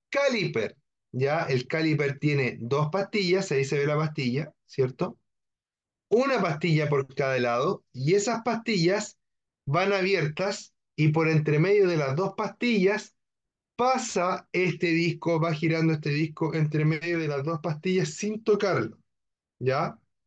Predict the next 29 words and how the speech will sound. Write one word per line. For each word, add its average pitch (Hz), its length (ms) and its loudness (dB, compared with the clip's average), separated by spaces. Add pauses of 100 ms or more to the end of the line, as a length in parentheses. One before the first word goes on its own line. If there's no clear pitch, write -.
(760)
Pero 135 220 2
¿qué 190 120 4
pasa? 226 300 0
Que 131 120 0
cuando 135 260 0
yo 147 180 -2
aprieto, 180 600 0
en 139 120 -4
este 147 220 -4
caso, 151 380 -2
este 151 260 -2
es 147 100 -4
un 147 120 0
freno 151 340 0
delantero, 151 680 -2 (300)
¿ya? 135 300 -4 (1400)
Cuando 113 200 -2
yo 139 160 0
aprieto 151 640 2
la 123 200 2
palanca 135 480 -2
del 139 140 0
freno 151 200 -2
delantero, 170 680 0
estas 151 320 -2
dos 170 180 0
pastillas 175 580 0
se 143 180 -2
cierran 185 800 0